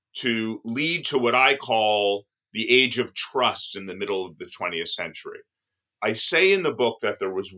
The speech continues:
one period in American history where skepticism about medicine and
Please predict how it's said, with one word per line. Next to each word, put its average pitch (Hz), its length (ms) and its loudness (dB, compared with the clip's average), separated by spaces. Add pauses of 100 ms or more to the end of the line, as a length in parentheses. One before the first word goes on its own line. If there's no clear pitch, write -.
one 160 560 -2
period 117 560 2
in 92 140 -4
American 90 520 -4
history 82 760 -6 (420)
where 92 600 2 (200)
skepticism 139 1040 0
about 95 280 0
medicine 117 920 0 (320)
and 95 640 0